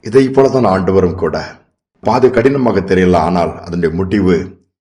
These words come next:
ஆசீர்வாதம், நிறைவான நன்மை உண்டாகிறது ஒன்றாகத்தான் இருக்கும்.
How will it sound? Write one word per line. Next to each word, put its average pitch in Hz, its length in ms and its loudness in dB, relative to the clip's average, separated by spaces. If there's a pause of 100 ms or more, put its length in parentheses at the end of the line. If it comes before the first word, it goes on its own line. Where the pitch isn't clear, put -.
(160)
ஆசீர்வாதம், 95 720 -2
நிறைவான 107 560 -2
நன்மை 90 320 0
உண்டாகிறது 87 460 -4
ஒன்றாகத்தான் 85 560 -6
இருக்கும். 73 380 -8